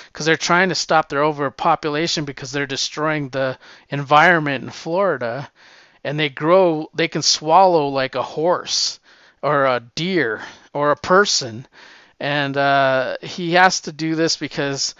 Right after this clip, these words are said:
he's trying to earn enough money to, he's like an entrepreneur, and he wants to start a business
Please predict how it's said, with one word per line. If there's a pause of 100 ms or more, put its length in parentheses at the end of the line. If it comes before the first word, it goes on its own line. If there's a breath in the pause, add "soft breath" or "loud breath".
(380 loud breath)
he's
trying
to
earn
enough
money
to,
he's
like
an
entrepreneur,
and
he
wants
to
start
a
business